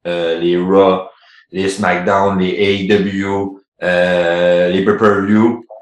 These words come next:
Euh, aussi, vu qu'on est un podcast québécois, euh, j'haïs pas qu'on fait, qu'on va faire seulement des promotions pour les luttes au Québec, comme la N S P W, qui se promène surtout dans la ville de Québec. Fait que, euh, on va, on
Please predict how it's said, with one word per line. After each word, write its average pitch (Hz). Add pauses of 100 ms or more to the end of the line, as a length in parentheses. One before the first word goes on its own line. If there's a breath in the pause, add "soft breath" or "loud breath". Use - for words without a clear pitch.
(140)
Euh, 92
aussi, 110
vu 110
qu'on 110
est 107
un 104
podcast 107
québécois, 98 (240)
euh, 82 (480)
j'haïs 92
pas 107
qu'on 95
fait, 98
qu'on 90
va 90
faire -
seulement 107
des 107
promotions 98
pour 101
les 90
luttes 104 (220)
au 98
Québec, 98
comme 95
la 92
N 92
S 92
P 107
W, 92 (420 soft breath)
qui -
se -
promène 98
surtout 110 (840)
dans 95
la 95
ville 101
de 98
Québec. 98
Fait 85
que, -
euh, 80
on 82
va, 90
on 90